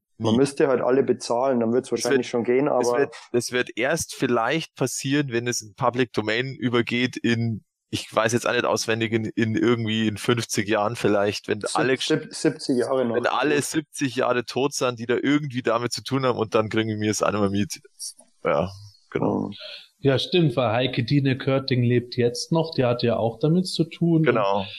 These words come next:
Speaker 3: Und, äh, da müssten wir jetzt, Gott, da müsste ich ja über hundert werden jetzt, damit ich
Speaker 2: Ja,
Speaker 3: das
Speaker 2: ja.
Speaker 3: dann, oh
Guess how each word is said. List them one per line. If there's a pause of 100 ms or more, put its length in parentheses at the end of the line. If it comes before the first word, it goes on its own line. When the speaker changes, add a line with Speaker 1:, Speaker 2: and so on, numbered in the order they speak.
(120)
Speaker 3:
Und,
äh,
da
müssten
wir
jetzt,
Gott,
da
müsste
ich
ja
über
hundert
werden
jetzt,
damit
ich
Speaker 2:
Ja,
Speaker 3:
das
Speaker 2:
ja.
Speaker 3:
dann,
oh